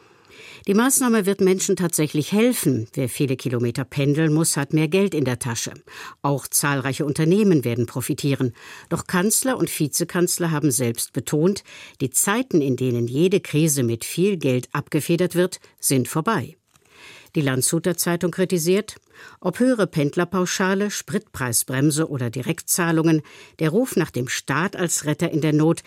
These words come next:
ist bei uns im Alltag zur Dauerschleife mutiert.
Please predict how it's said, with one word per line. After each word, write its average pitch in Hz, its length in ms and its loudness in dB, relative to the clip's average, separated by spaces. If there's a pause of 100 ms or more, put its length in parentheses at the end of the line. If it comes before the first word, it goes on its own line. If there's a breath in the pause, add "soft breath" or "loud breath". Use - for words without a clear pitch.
(280 loud breath)
ist - 180 -2
bei 233 100 -2
uns 220 220 0
im 226 180 -2
Alltag 175 420 -2
zur 190 180 -2
Dauerschleife 135 720 -2
mutiert. 127 560 -2